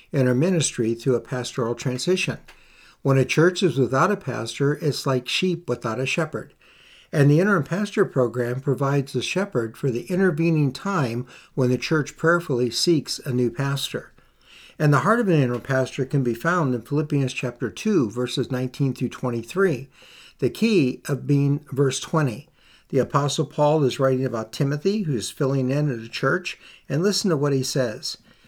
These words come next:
Verse twenty says, "For I have no man like-minded who will naturally care for your state."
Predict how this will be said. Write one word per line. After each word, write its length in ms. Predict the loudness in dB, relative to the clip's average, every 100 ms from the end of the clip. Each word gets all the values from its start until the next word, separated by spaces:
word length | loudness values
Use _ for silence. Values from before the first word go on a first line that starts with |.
| _
Verse 240 | 2 2 2
twenty 400 | 0 2 2 0
says, 500 | 0 -2 -2 -4 -8 _ _
"For 180 | -4 0
I 80 | 2
have 280 | 2 0 0
no 200 | 0 2
man 520 | 2 2 0 -2 -4 -10 _
like-minded 920 | 0 2 2 0 2 2 4 2 -2 _ _
who 100 | 2 4
will 120 | 4
naturally 560 | 2 -2 -2 0 0
care 380 | 0 -2 0 0
for 200 | -2 -4
your 180 | -2 -2
state." 500 | -2 0 0 0